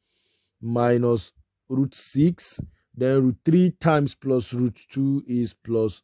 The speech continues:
root six. Then root, then root three times minus root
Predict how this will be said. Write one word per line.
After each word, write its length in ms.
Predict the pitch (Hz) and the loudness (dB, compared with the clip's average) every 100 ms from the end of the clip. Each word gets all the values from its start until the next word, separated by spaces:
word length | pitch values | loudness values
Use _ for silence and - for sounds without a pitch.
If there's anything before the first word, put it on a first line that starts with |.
| - | -14
root 280 | 107 110 - | -10 -10 -10
six. 600 | - 127 151 175 - - _ _ _ 120 | -4 0 0 0 -8 -18 _ _ _ -2
Then 520 | 123 127 123 123 123 _ _ _ _ - | 2 4 4 0 -6 _ _ _ _ -4
root, 360 | 131 131 147 - | 0 4 2 0
then 340 | 131 135 139 - | 0 0 -2 -4
root 220 | 135 131 - | -2 -2 -2
three 260 | 165 175 170 | 2 4 4
times 460 | 165 143 135 - | 2 0 -2 -4
minus 580 | 131 123 123 123 117 - | -4 0 0 0 -2 -4
root 200 | 123 | -8